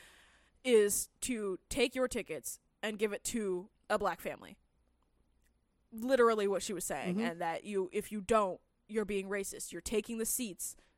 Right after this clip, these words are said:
Speaker 1: from black people. They need to go see this movie. First of all, that bugs me so much because, sure, this is a black movie, but we're all, it's fucking fiction. What the fuck are we doing
Speaker 2: Mm-hmm.
Speaker 1: sitting here trying to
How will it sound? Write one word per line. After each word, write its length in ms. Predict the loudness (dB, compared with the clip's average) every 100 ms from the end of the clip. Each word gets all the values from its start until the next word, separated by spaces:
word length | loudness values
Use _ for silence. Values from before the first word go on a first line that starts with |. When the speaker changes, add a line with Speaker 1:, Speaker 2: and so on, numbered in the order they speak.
| -4
Speaker 1:
from 280 | -2 -2
black 400 | -2 0 0 0
people. 320 | -4 -6 -2 -2
They 120 | -4
need 220 | -8 -10
to 60 | -4
go 140 | -2
see 180 | -2 -4
this 180 | -8 -8
movie. 180 | -10 -6
First 180 | -4 -2
of 80 | 0
all, 200 | 0 4
that 140 | 2 4
bugs 220 | 2 2
me 80 | -4
so 200 | -2 -2
much 280 | -2 -6 -6
because, 380 | -4 -4 -2
sure, 160 | 0 0
this 100 | -2
is 80 | -4
a 60 |
black 240 | -2 -2 -2
movie, 180 | -4 -4
but 160 | -4
we're 100 | 2
all, 320 | 4 4 0 -12 2
it's 180 | 2
fucking 380 | 8 8 8 4
fiction. 560 | -2 -2 0 0 -2 -8 -16 -20 -6
What 240 | 2 4
the 140 | 4 0
fuck 340 | 4 6 8
are 60 | 6
we 120 | 6
doing 260 | 8 8 8
Speaker 2:
Mm-hmm. 80 | 6
Speaker 1:
sitting 180 | 2
here 140 | 0 2
trying 260 | 4 4
to 80 | 4